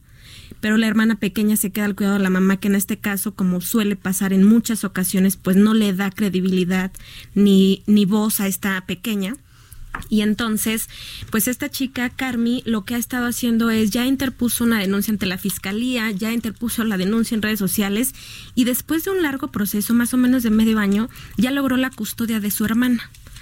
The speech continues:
De su hermana, pero, eh, ¿qué les parece si encontram-, si vamos directamente con la entrevista que nos concedió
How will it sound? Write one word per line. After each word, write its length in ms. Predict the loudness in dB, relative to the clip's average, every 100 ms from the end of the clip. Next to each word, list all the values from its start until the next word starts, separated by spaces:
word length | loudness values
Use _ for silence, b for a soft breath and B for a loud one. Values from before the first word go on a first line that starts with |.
| B B B -16 -18 -8 -4 2
De 140 | 2
su 120 | 4
hermana, 320 | 0 2 0 -2
pero, 340 | -4 -4 -2 -2
eh, 200 | -2 -2 -2
¿qué 100 | -4
les 160 | -4
parece 240 | -4 -4 -2
si 80 |
encontram-, 560 | -2 0 -2 0 0 0
si 300 | 0 2 4 4
vamos 280 | 2 2 0
directamente 580 | -2 -2 0 0 0 -2
con 200 | 0 2
la 60 |
entrevista 480 | 2 2 2 2 -2
que 120 | -2
nos 140 | -2 0
concedió 540 | 0 0 0 0 -2